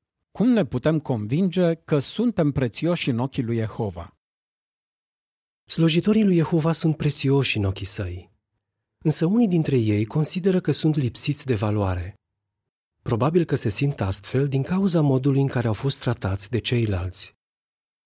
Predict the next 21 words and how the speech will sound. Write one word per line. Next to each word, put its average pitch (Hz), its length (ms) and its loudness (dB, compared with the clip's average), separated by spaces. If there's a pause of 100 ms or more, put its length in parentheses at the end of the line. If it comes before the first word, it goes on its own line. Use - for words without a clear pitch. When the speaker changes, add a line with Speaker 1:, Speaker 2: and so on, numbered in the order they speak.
(400)
Speaker 2:
Este 165 320 0
acesta 156 380 0
și 120 180 0
cazul 113 380 -2
tău? 110 400 -2 (1080)
Dacă 135 340 -2
da, 104 340 -2 (360)
cum 240 160 2
te 202 140 2
poți - 240 0
convinge 117 520 2
că 95 120 -2
ești - 220 -2
prețios 110 500 0
în 107 120 0
ochii 101 220 -2
lui 95 120 -2
Jehova? 90 600 -4 (1500)
O - 40 -2
sugestie 151 500 2
utilă 123 600 0